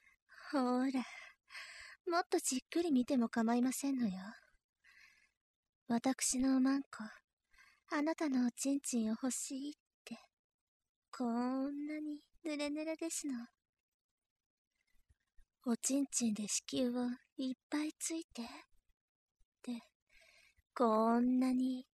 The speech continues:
ぐちゃぐちゃに濡れていますのよ。ほら、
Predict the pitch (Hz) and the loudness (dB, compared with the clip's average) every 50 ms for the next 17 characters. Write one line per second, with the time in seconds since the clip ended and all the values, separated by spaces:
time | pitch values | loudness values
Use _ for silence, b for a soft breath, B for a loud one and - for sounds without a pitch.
0 | _ - - 247 240 - - 254 247 240 277 262 - 269 262 262 269 269 269 277 | _ -4 -2 -2 -2 0 0 0 0 0 0 -4 -4 -4 -2 0 2 2 4 2
1 | 277 277 277 277 - 294 285 285 294 302 311 311 - - 269 240 214 190 185 185 | 2 2 2 0 0 -2 -2 0 0 -2 -2 -2 -2 -2 -2 -2 -2 -4 -6 -10
2 | 196 226 254 - _ _ _ _ _ _ _ _ _ _ _ _ _ _ _ _ | -10 -12 -12 -12 _ _ _ _ _ _ _ _ _ _ _ _ _ _ _ _
3 | _ _ _ _ _ _ _ _ _ _ _ _ _ _ _ _ _ _ - - | _ _ _ _ _ _ _ _ _ _ _ _ _ _ _ _ _ _ -2 0
4 | 233 226 240 254 233 233 226 226 220 208 | 2 4 4 4 4 2 0 0 -2 -4